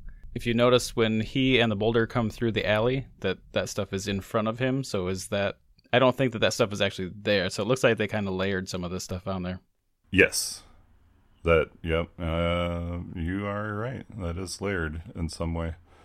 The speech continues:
Speaker 2: Um, this is where I should have brushed up on some of my rotoscope and whatnot techniques to talk about that. Like, I knew what I was talking about, but oh well. <laughs>
Speaker 1: Yeah, I'm sure we might get some kind of chance later.
Speaker 2: Yeah,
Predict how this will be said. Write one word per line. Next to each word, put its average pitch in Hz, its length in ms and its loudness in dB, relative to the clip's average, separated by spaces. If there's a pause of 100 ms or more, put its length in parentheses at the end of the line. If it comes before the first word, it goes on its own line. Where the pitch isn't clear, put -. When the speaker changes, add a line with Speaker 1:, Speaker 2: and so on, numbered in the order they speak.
(500)
Speaker 2:
Um, 76 600 0 (160)
this 76 200 -4
is 78 140 -6
where 80 180 8
I 76 60 6
should 80 180 0
have 78 140 -2
brushed - 260 4
up 80 160 2
on 76 380 -4
some 82 220 -4
of 76 80 -4
my 73 340 -4 (140)
rotoscope 80 640 0
and 76 280 -4
whatnot 78 400 0
techniques 78 480 -4
to 76 80 -6
talk 76 200 -2
about 73 220 -2
that. 76 180 2
Like, 73 160 -6
I 80 60 0
knew 85 160 4
what 82 100 2
I 76 40 -2
was 71 100 -6
talking 85 240 -2
about, 82 320 -6
but 82 140 -12 (180)
oh 82 100 2
well. 78 220 2 (140)
<laughs> - 680 4
Speaker 1:
Yeah, 107 80 -2
I'm 98 160 0
sure 135 240 0
we - 180 -8
might 110 240 0
get 95 120 -4
some 113 120 -4
kind 95 160 -4
of 87 60 -6
chance 90 260 -6
later. 95 260 -4 (500)
Speaker 2:
Yeah, 76 140 2